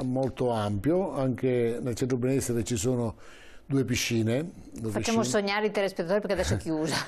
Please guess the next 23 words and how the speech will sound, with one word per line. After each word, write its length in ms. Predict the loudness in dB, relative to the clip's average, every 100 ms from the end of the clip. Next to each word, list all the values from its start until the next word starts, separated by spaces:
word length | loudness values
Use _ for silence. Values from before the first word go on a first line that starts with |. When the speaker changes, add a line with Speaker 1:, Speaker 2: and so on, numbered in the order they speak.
| -2
Speaker 1:
<laughs> 0 |
Le 160 | 0
piscine, 280 | 2 4 4
abbiamo 400 | 4 2 2 2
del 160 | 2 2
personale, 1000 | 0 0 2 2 4 4 4 4 2 2
eh, 520 | 0 2 0 -2 -2
estremamente 580 | -4 -2 0 0 0 -2
preparato 840 | 0 0 0 2 0 0 0 0 -2 -12 -20 -8
e 120 | -4
bravo, 580 | 0 2 2 2 2 0
dove 320 | 0 0 2
vengono 320 | 2 2 0 0
fatte 640 | 0 0 0 2 2 0
tutti 240 | -2 -4
i 60 | -2
tipi 340 | 0 0 0
di 460 | 0 0 2 0 0
benessere 680 | 0 2 2 0 0 0
che 140 | 0 -2
lei 260 | 0 0 -2
può 180 | -2 -2
immaginare. 840 | 0 0 0 0 0 0 0 -2